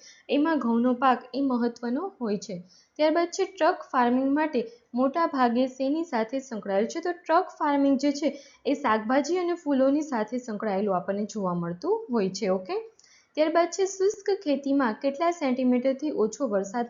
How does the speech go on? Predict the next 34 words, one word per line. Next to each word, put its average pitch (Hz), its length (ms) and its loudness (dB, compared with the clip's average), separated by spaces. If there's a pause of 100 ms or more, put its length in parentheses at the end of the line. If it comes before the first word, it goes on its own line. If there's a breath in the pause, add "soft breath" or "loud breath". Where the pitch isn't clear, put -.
પડતો 196 280 -4
હોય 196 120 2
છે? 196 120 -8
તો - 380 -12
જે 330 160 0
શુષ્ક 311 460 -2
ખેતી 277 360 -2
છે 269 200 -2
કે 254 260 4
જેને 240 260 0
આપણે 233 180 0
ડ્રાયલેન્ડ 208 480 2
એગ્રીકલ્ચર 233 460 0
તરીકે 208 340 0
ઓળખીએ 294 400 2
છીએ, 240 140 -4
તેમાં - 480 -4
પચાસ 311 360 0
સેન્ટીમીટર 302 560 -2
કરતાં 294 300 0
પણ 294 140 -2
આપણને 254 300 0
ઓછો 233 340 -2
વરસાદ 220 360 -2 (100)
પડતો 202 280 -4
જોવા 196 320 -6
મળતો 190 640 -4
હોય 202 160 -2
છે. 185 360 -12 (280)
ઓકે? 269 260 -4 (340 loud breath)
ત્યારબાદ 320 300 2
છે 392 160 -4
વનસ્પતિના 294 920 0
વાનસ્પતિક 320 680 -2